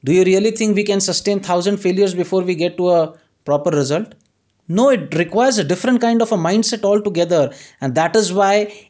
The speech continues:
every successful person talks about mindset and psychology.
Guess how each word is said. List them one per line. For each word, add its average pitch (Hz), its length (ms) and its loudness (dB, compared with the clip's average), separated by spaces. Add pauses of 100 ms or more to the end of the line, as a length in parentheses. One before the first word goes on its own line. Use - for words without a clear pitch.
every 226 400 0
successful 220 800 0
person 196 760 0 (260)
talks 202 520 0 (100)
about 180 560 2 (140)
mindset 185 760 0 (180)
and 156 320 0
psychology. 143 880 0